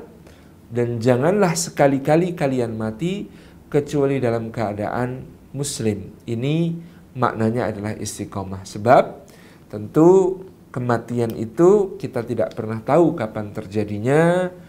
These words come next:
di mana tempatnya, bagaimana caranya, di saat kita berumur berapa, gitu ya. Tetapi Allah wanti-wanti, "Dan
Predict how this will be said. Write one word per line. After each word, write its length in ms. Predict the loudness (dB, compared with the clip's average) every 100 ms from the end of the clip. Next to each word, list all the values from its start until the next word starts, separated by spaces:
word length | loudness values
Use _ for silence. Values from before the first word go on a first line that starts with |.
| -20 -16
di 160 | 0 0
mana 320 | 2 -2 -4
tempatnya, 960 | -8 -8 -8 -8 -4 0 2 2 0 -4 -10
bagaimana 640 | -2 0 2 -2 -4 -8 -10
caranya, 880 | -8 -6 -6 -4 0 2 2 -2 -8 -20 -20 -8
di 160 | -4
saat 400 | -2 0 0 -2
kita 240 | -6 -4 -4
berumur 480 | -4 -4 -6 -6
berapa, 640 | -2 -2 -2 2 4 4 2 -2
gitu 160 | 2
ya. 160 | 2 2 -4 -14 -20 -20 -20 -20 -20 -20 -18 -12
Tetapi 400 | 0 0 4 4
Allah 300 | 6 6 4
wanti-wanti, 720 | 4 2 -2 -2 -2 -2 0
"Dan 400 | 2 2 0